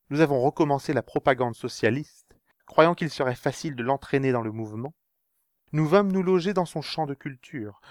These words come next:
dans le quartier latin. Gued demeurait rue de la Pitié, Vaillant rue Monge, et moi, boulevard de Port-Royal.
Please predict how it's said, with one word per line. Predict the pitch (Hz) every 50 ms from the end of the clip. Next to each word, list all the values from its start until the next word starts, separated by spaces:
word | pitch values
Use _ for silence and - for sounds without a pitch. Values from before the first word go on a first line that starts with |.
| - -
dans | 139
le | 143 147
quartier | - 170 - - - - - 135
latin. | 120 113 - _ - 101 - _ _ _ _ _ _ _ _ _ _ _ _ _ _ _ _ _ _ _ _ _ _ _ _ _ _ _ _ -
Gued | 120 127 156 180 185 214 202 _ _ _
demeurait | - 135 143 143 143 139 147 156
rue | 147 117 135 147
de | 135 135
la | 127 123
Pitié, | 120 - 135 123 _ - - - 123 _ _ _ _ _ _ _ _ _ _ _ _ _ _ _ _ _
Vaillant | - 120 113 143 151 165 190 196 156 120
rue | 131 151 143
Monge, | 139 135 135 123 120 113 110 - _ - -
et | - 135
moi, | 135 147 165 190 208 - - - -
boulevard | 135 131 156 175 170 147 160 170 156 156
de | 139
Port-Royal. | 127 - 147 135 120 113 110 113 113 110 107 101 95 92 95 95 95 -